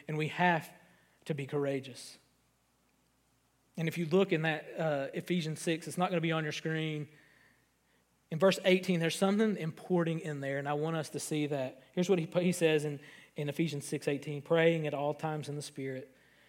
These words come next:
with all prayer and supplication to that end. Keep alert with all perseverance, making supplication for all the saints." Why? "And also for me,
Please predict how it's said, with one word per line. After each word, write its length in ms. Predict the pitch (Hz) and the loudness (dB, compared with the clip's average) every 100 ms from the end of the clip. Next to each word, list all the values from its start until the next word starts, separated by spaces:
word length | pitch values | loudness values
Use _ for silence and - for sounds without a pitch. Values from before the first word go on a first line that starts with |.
| _ | _
with 120 | 147 160 | -4 2
all 140 | 151 | 4
prayer 240 | 147 160 | 4 4
and 100 | 147 | 2
supplication 800 | 139 147 143 147 143 - 143 139 131 | 0 -4 -4 -4 -4 -4 -8 -10 -10
to 100 | 139 | -6
that 240 | 139 139 | -4 -6
end. 300 | 135 127 127 _ _ _ _ _ | -8 -14 -16 _ _ _ _ _
Keep 180 | - 190 | -2 0
alert 280 | 170 165 160 | 4 6 4
with 120 | 151 | 4
all 140 | 156 | 2
perseverance, 680 | 151 160 151 135 143 143 135 | 4 0 0 -4 -2 -4 -6
making 260 | 156 143 143 | -6 -4 -6
supplication 760 | - 175 170 165 156 143 - 135 | -2 -2 0 -2 0 0 -2 -6
for 200 | 143 135 | -6 -4
all 140 | 135 | -4
the 80 | 127 | -6
saints." 580 | - 127 127 - - - _ _ _ _ _ _ _ - | -10 -10 -12 -18 -20 -20 _ _ _ _ _ _ _ -6
Why? 420 | 147 143 135 135 - _ _ _ _ - | 0 0 -2 -6 -16 _ _ _ _ -6
"And 80 | 156 | 0
also 220 | 160 175 | 2 2
for 140 | 160 | 0
me, 500 | 147 156 156 147 - | 0 0 -2 -2 -6